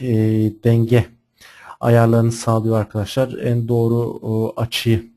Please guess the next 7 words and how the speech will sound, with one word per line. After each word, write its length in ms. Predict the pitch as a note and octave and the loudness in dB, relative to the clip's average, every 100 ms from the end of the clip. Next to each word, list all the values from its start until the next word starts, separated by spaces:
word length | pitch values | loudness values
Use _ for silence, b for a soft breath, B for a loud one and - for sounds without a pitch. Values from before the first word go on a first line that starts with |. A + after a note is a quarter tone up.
| _ B B B B | _ B B B B
yakalamanızı 640 | A#2 A#2 A#2 A#2 A2+ A#2 | -4 0 0 2 0 -4
sağlıyor. 580 | A#2 - A2+ G#2+ A#2 D3 | -6 -2 0 2 0 0
Yani 560 | C#3+ B2+ B2 B2+ B2 B2 | 0 2 2 2 0 2
demek 260 | B2+ B2 B2+ | 2 2 0
istediğim 540 | - - A#2+ A#2+ A2+ | -6 -2 0 2 0
şu, 280 | - D3 C#3+ C#3+ - - - | 0 -2 -2 -6 -18 -20 -20
kameranızı 760 | - C3 B2+ C3 C3 A#2+ C3+ | -4 0 2 2 0 0 0